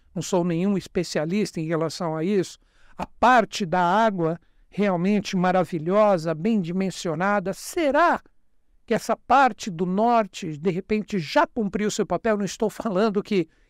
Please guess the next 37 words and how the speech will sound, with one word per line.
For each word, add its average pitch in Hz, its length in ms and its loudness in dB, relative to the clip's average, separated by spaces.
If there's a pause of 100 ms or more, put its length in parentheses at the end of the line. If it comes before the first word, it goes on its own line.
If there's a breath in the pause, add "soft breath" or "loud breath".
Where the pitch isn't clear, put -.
existirão 180 680 0
catástrofes - 760 -4
que 196 100 -4
vão 190 280 0
ocorrer 180 380 0
ali. 165 240 0
Se 370 300 0
for 220 380 2
por 175 180 -2
desígnio 175 480 -2
de 285 180 -2
lei, 320 460 2 (240)
e 220 80 0
quando 220 240 0
eu 185 80 2
digo 180 300 -2
é - 20 4
a 175 80 4
lei 170 220 2
divina, 247 480 -2
que - 140 -16
seja. 277 540 -2 (540)
Mas 240 320 4
nós 247 180 -2
precisamos 220 420 0
entender 202 520 0
que - 120 -6
as 233 120 -2
Américas, 180 680 -2
novamente, 214 640 -2
como 202 160 -2
o 180 40 -6
próprio 190 380 0
tema 170 300 -4
que 180 100 -6
eu 185 60 -2
trouxe, 147 460 -4